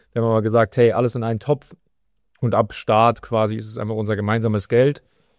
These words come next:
Genau nach dem Abi haben dann auch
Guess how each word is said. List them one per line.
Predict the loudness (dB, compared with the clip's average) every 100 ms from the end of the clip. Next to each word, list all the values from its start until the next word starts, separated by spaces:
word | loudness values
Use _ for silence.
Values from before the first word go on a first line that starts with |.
| _ _ _ _ _ _
Genau | -2 2 4
nach | 4 2
dem | 0
Abi | 0 2 2 2
haben | 0 0
dann | -2 0
auch | 2 2 2 -2